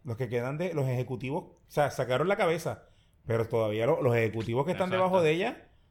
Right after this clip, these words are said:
Speaker 1: son los de, siguen siendo los de Ricky y los de ella. O sea, que ellos están así, pues, echándose fresco porque no van a hacer un carajo.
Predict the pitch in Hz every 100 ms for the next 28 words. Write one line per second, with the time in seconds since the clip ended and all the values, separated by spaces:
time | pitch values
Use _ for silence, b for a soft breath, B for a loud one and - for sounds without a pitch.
0 | _ - 147 131 135 151 143 151 143 139
1 | 131 - 123 117 131 147 165 147 127 180
2 | 220 - 156 131 110 117 196 131 - _
3 | _ _ - 123 113 107 127 - 151 156
4 | 165 214 339 - 269 185 185 165 165 165
5 | 269 311 254 160 147 143 143 131 - 104
6 | 196 185